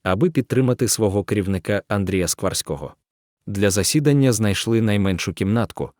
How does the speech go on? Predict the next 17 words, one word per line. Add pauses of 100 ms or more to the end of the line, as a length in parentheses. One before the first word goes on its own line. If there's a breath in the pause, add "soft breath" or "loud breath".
(140)
яка
є
в
приміщенні
райсуду. (400)
Працівники
запитують, (160)
коли
закінчиться
оце
все
беззаконня
та
можна
буде
нормально
працювати.